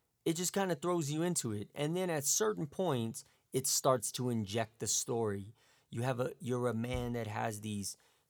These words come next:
these, um, these memories of a time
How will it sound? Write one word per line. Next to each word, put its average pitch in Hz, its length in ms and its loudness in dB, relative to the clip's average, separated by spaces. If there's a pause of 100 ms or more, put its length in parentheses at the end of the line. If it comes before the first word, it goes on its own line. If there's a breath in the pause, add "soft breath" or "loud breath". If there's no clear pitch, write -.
(120)
these, 104 360 -4 (100)
um, 107 520 -4 (1120)
these 110 200 -4
memories 113 920 0 (400 soft breath)
of 117 580 4 (920)
a 117 220 -2
time 113 840 0